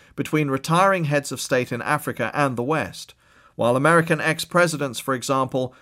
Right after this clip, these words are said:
become rich through book deals and the lecture circuit, he said, ethical African leaders leaving office often face poverty.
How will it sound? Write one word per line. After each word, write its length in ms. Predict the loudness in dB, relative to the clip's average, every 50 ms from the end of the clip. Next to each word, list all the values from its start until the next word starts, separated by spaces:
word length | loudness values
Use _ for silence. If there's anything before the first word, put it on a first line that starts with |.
| _ _ -6
become 320 | -2 0 2 2 2 4
rich 360 | 4 4 4 4 2 -8 -10
through 200 | -6 -4 -4 -2
book 280 | 2 2 2 2 2 0
deals 420 | 0 2 4 4 2 2 0 -2
and 100 | -4 0
the 80 | 0 2
lecture 340 | 2 2 0 0 -4 -6 -6
circuit, 440 | -2 2 2 2 2 0 -4 -6
he 100 | -6 -6
said, 340 | -6 0 0 0 0 0 -4 _ _ _ _ _ _ _
ethical 420 | -2 -2 0 0 0 0 2 0 2
African 480 | 2 2 0 0 -2 -4 -2 -2 0
leaders 320 | 0 0 0 0 0 -2 0
leaving 320 | 0 0 0 0 -2 -2
office 480 | -2 -2 0 0 0 -2 -2 -2 -6 -2 0
often 320 | 0 0 0 -2 -4 -4
face 280 | -2 -2 -2 -2 -2 -4
poverty. 600 | -6 -4 -4 -2 -2 -4 -8 -10 -12 -14 -14